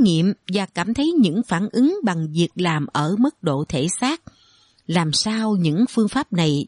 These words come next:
giúp để thanh lọc tâm, và đó có phải là mục đích chính?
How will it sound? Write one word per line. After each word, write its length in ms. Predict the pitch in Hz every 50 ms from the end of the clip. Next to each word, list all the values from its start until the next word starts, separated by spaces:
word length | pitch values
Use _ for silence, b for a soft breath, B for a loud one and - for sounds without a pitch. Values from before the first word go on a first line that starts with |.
| - -
giúp 220 | 180 202 285 - _ _ _ -
để 180 | 170 147 165 -
thanh 180 | - 220 202 202
lọc 280 | 165 131 - - - -
tâm, 220 | 208 208 202 196 196 b b b b b b b b
và 200 | 180 175 180 170
đó 320 | 160 170 180 208 247 302 320 - _
có 220 | 254 240 247 320 359
phải 220 | - - 160 175
là 180 | 220 214 170 143
mục 320 | 147 147 151 139 - -
đích 220 | 220 247 - _ -
chính? 240 | 247 240 277 359